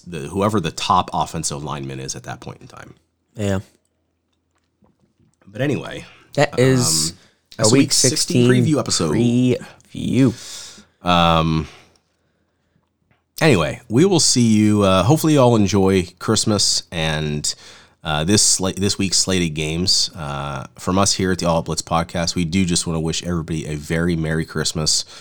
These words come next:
Speaker 2: Yes.
Speaker 1: Um, definitely praying that all of you out there just stay healthy
Speaker 2: Mm-hmm.
Speaker 1: and, uh, just have a very happy, joyful time with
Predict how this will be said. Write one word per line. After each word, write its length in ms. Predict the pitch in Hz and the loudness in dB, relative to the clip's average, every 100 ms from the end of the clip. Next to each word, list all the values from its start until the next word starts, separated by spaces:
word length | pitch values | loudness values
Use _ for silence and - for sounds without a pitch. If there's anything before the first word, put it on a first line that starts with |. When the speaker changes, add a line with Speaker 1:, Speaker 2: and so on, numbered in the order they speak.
| - | -14
Speaker 2:
Yes. 280 | - 87 92 | -6 -4 -2
Speaker 1:
Um, 520 | 80 76 73 73 71 69 _ _ _ - | 0 0 -2 -6 -10 -14 _ _ _ -6
definitely 300 | 90 101 87 | -4 -2 -4
praying 440 | - 90 85 90 | 0 0 2 0
that 360 | 76 - 69 73 | -2 -6 -12 -8
all 180 | 82 | -6
of 100 | 78 | -4
you 80 | 80 | -4
out 160 | 80 - | -4 -4
there 180 | 85 82 | -4 -4
just 200 | - - | -4 -4
stay 280 | 143 127 - _ _ | -4 -12 -16 _ _
healthy 480 | - - - - - _ - | -8 -8 -6 -6 -8 _ -10
Speaker 2:
Mm-hmm. 220 | 90 107 | -4 -2
Speaker 1:
and, 340 | 110 69 65 | -2 -4 -10
uh, 300 | 67 65 62 - | -10 -10 -12 -14
just 220 | - - - | -10 -8 -8
have 120 | 65 | -10
a 60 | |
very 380 | 67 80 80 73 | -10 -6 -4 -6
happy, 500 | - 78 80 - 80 | -8 -6 -6 -6 -8
joyful 540 | 69 78 82 82 - 80 | -8 -6 -4 -4 -6 -10
time 380 | - 73 78 78 | -6 -6 -4 -6
with 240 | - - | -10 -16